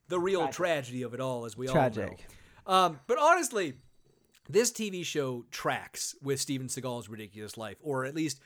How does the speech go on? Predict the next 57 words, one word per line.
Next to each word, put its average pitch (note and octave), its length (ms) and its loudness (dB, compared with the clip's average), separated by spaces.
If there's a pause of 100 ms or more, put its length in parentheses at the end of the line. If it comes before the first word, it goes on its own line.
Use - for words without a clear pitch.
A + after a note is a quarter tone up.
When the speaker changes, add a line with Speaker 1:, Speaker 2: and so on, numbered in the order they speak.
(200)
Speaker 1:
what D#3+ 200 0
he F#3 140 -2
claims D#3 760 -2
is C3 140 -6
his A#2+ 180 -8
ridiculous F2 500 -14
life. E2 200 -14 (340)
So F#3+ 200 2
at A3 120 0
this F#4 160 4
point, G#3+ 260 4
I F#3+ 80 4
figured F#3+ 400 0 (200)
we'd F#3 360 -6
just D#3+ 340 0
go F3+ 200 4
through G3 260 2
a - 20 4
list E3+ 380 -2
of C#3 160 -6
some D3+ 240 0
verified D#3 760 2
Steven A3+ 220 10
Speaker 2:
Okay. C#3 120 6
Speaker 1:
Seagal B2+ 500 -2
Speaker 2:
At G#3 160 8
this C4 160 4
Speaker 1:
lies. - 60 -4 (120)
Speaker 2:
point, A3+ 100 8
we're F#3 100 12
an F3 100 10
hour E3 220 10
and D#3+ 80 6
a - 20 6
half D3 280 6
in, C#3+ 200 2
so E3+ 100 4
I'm E3 60 8
Speaker 1:
I A3 120 12
Speaker 2:
gonna A3 80 8
Speaker 1:
know, A3 160 10
Speaker 2:
need D#3+ 40 6
you D3+ 60 6
Speaker 1:
and D3 80 4
Speaker 2:
to D#3 60 6
Speaker 1:
I'm C#3+ 80 4
Speaker 2:
wrap C#3 100 8
Speaker 1:
very A3 200 12
Speaker 2:
it G3 40 6
up. - 80 4
Speaker 1:
sorry, F3 260 8
but D#3+ 160 -2
you F3 140 2
have F3+ 120 4
to D#3+ 80 -4
suffer B2+ 360 0
now. F#2 180 -10